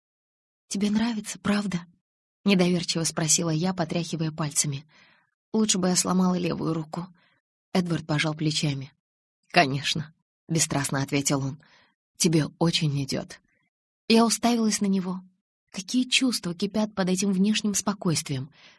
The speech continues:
Эдвард посмотрел мне в глаза, и напускная сдержанность вдруг растаяла. Его ангельское лицо загорелось радостью и торжеством победы. Он выглядел так сногсшибательно, что у меня захватило дух.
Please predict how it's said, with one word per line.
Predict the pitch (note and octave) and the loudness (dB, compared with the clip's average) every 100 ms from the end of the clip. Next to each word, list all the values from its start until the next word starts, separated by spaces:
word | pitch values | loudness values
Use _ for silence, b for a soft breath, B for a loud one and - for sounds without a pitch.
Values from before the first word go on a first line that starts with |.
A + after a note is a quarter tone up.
| b - | b 2
Эдвард | G3+ E3 F3 | 2 2 0
посмотрел | E3 - E3+ F3+ E3+ | 0 0 0 0 0
мне | E3 D#3 | 0 0
в | |
глаза, | E3 D#3 E3 G3+ | 0 -2 0 -2
и | - F#3+ | 0 2
напускная | F#3 F#3 F#3 - A3 G#3 | 2 0 -4 0 2 2
сдержанность | E3 D#3 G#3+ G3 G3 F#3+ E3+ | 0 0 0 0 0 0 0
вдруг | D#3 F3+ F#3 F3+ | -2 -2 -2 -2
растаяла. | E3 - D3+ C3+ C3 D3+ B B B B B | -2 0 -2 -2 -6 -12 B B B B B
Его | F#3 G3 | 4 6
ангельское | G3+ F#3 E3+ - F3 | 6 2 0 0 2
лицо | F3 F3 G3 | 0 0 0
загорелось | F3 D#3+ D#3+ D#3+ D#3 E3+ | 0 0 0 0 0 0
радостью | E3+ E3+ D3+ - C#3 | 0 0 0 0 -2
и | |
торжеством | D3+ D3+ D3 - D3+ | -2 -2 -2 -2 0
победы. | D#3 D#3 D#3 C3 C#3 - B B B | 0 2 2 0 -4 -10 B B B
Он | G#3 | 6
выглядел | G3+ G#3+ G#3+ F#3+ G#3 | 6 6 4 4 0
так | - A#3 G3 - | 0 0 2 0
сногсшибательно, | - F#3 F#3 - F#3+ F#3 A#3+ A#3 D#3+ B2 - - B | 0 0 2 0 0 0 0 0 -2 -4 -8 -14 B
что | - - G#3 | -2 4 4
у | |
меня | G#3 G#3 G#3+ | 4 4 4
захватило | G3+ F#3 F#3 G3+ G3 | 2 0 -2 0 0
дух. | F3+ D#3+ C#3 - | 0 -2 -6 -10